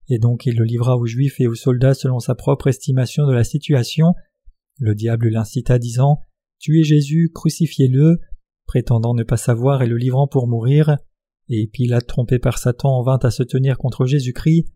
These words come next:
De telles personnes à la fin sont invariablement misérables. Il est aussi dit que l'empereur Néron mit fin à sa vie comme un fou. En faisant l'humanité à son image, Dieu a voulu révéler sa divinité et sa gloire,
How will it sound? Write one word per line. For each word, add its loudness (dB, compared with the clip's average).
De -2
telles 0
personnes 0
à 2
la 0
fin 0
sont -6
invariablement -2
misérables. 2
Il -2
est -2
aussi -4
dit -2
que 0
l'empereur 2
Néron 4
mit 2
fin 0
à 2
sa 0
vie -2
comme 2
un 0
fou. 0
En -2
faisant -4
l'humanité -4
à 0
son -4
image, -2
Dieu 0
a 2
voulu -2
révéler 4
sa 0
divinité 0
et 2
sa 0
gloire, 0